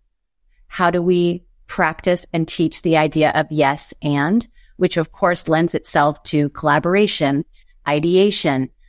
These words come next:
leaning into one another's ideas with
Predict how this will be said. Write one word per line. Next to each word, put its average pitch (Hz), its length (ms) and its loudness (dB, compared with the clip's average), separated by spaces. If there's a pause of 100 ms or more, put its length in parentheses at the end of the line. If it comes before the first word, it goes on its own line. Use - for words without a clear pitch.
(180)
leaning 190 460 2
into 185 220 0
one 170 200 2
another's 165 320 2
ideas 165 720 2
with 175 240 0